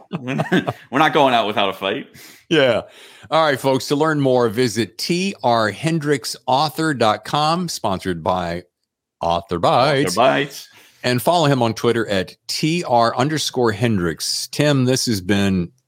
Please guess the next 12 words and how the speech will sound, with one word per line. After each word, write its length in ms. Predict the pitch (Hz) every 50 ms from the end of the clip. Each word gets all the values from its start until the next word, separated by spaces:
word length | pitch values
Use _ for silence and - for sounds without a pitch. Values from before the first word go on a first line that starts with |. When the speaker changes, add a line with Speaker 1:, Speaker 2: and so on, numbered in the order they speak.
| _ _
Speaker 2:
dadgum 960 | - - - 117 104 98 90 82 78 - 76 76 78 - 104 92 90 87 82 76
good. 480 | 78 80 78 76 73 71 69 69 - -
Speaker 1:
Yeah, 340 | 80 78 78 80 80 78 76
it's 100 | 76 78
awesome. 400 | 82 85 85 78 - - 71 - _ _ _ _
Awesome 360 | - 87 92 92 - 101 92
episode. 540 | 87 82 - - - - 82 78 76 71 - - _ _
Great, 220 | _ 92 92 95 92 - - _ _ _
great 240 | - 101 101 95 90
stuff. 380 | - - 85 76 76 - - _ _ - - - - - - _ _ _ _ _ _
Speaker 2:
I 220 | 113 113 113 120
hope 600 | 117 110 104 - - - 151 160 175 175 - -